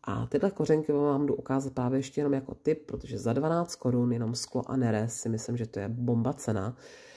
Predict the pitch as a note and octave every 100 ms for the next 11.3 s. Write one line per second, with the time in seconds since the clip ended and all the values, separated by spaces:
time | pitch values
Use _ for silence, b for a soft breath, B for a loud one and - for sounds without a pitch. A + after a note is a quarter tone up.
0 | B B - A#2 A#2 A2+ B2 B2 - B2+
1 | A#2 - - A#2+ B2+ B2+ A#2+ A#2 A#2 A#2
2 | A#2 A#2 - - _ _ _ _ b b
3 | b b _ _ _ _ _ F#3 E3+ -
4 | - D3+ - - D3 C3 C3 A#2 A2+ A#2
5 | - B2 A#2 - B2+ B2 B2 B2 B2 A#2
6 | - - C#3 D#3+ E3+ - - C#3 C3+ -
7 | - _ - C3 B2+ - B2 A2+ A#2 A#2+
8 | A2+ A#2 A#2 A2+ A2+ A#2+ A2 A#2+ B2 A2+
9 | A#2+ A#2 A#2 C3 A#2+ A#2+ A#2+ A#2+ A#2+ A2+
10 | A2 B2+ C3 C3 B2 A#2+ C3+ C3 B2 G#2
11 | - - A#2